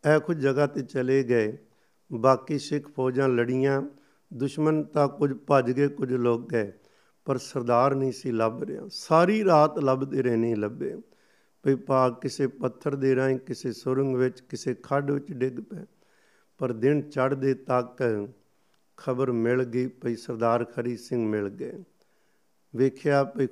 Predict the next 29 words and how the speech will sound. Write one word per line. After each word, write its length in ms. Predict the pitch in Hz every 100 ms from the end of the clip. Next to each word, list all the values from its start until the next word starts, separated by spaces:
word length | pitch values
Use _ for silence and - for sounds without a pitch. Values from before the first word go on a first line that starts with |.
| 139
ਹੁਣ 140 | 131
ਤੱਕ 320 | 127 143 -
ਨਹੀਂ 240 | 139 139 139
ਰਹੇ 180 | 135
ਹੋਣਗੇ, 420 | 135 131 131 123 120
ਸੱਟਾਂ 460 | - 117 - 127
ਬਹੁਤ 400 | 117 113 135 143
ਨੇ, 260 | 139 110 127 - _ _ _ _ _ _ -
ਪਰ 200 | 127 127
ਦਿਲ 360 | 113 107 131 - -
ਅਜੇ 140 | 120 120
ਧੜਕਦਾ 640 | - 123 113 - 113 117
ਸੀ। 540 | 113 127 110 123 214 226 _ _ _ -
ਕੱਢਿਆ 340 | 143 147 135
ਛੇਤੀ 520 | 120 131 120 - 123
ਨਾਲ, 400 | 120 113 117 - -
ਇਲਾਜ 340 | 120 117 123
ਕੀਤਾ, 680 | 117 - 127 - 139 135 240 - _ _ _ -
ਮਹਾਰਾਜ 340 | 139 165 160 147
ਨੇ 140 | 139
ਫਿਰ 340 | - - 196
ਨੌਂ 360 | 180 139 135 139
ਪਰ 180 | 143 131
ਨੌਂ 240 | 127 123
ਕਰ 240 | 123 135 127
ਦਿੱਤਾ 440 | 113 113 123 107
ਸੀ। 360 | - 190 - 208 _ _ _ _ _ _ -
ਪਰ 280 | 147 - -
ਆਖਿਰਕਾਰ 1080 | 143 147 190 185 - 139 127 135 147 -